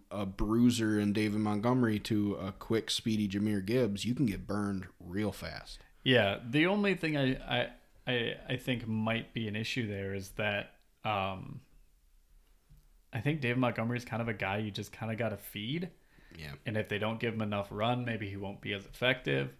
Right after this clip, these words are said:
Speaker 2: I don't know. It'll be interesting to see.
Speaker 1: He could be a good, uh, guy to close out some games for you. Put him in that David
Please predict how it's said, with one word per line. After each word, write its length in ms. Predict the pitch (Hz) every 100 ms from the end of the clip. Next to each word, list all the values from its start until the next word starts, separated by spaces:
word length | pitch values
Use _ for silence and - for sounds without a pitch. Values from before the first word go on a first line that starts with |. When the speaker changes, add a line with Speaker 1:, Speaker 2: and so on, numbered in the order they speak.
| - - -
Speaker 2:
I 80 | -
don't 80 | 220
know. 200 | 160 -
It'll 160 | - 147
be 140 | 160
interesting 360 | 165 143 - 170
to 60 | 151
see. 320 | 180 160 - -
Speaker 1:
He 220 | - 123
could 160 | 123 156
be 100 | 147
a 40 | 135
good, 320 | 131 127 117
uh, 260 | 98 113 113
guy 320 | 107 110 117
to 260 | 117 120 110
close 380 | - 110 113 107
out 180 | 107 -
some 140 | 104
games 300 | 92 107 117
for 200 | - 76
you. 140 | - - - -
Put 160 | 117
him 100 | 113
in 80 | 113
that 220 | 107 87
David 460 | 101 104 104 98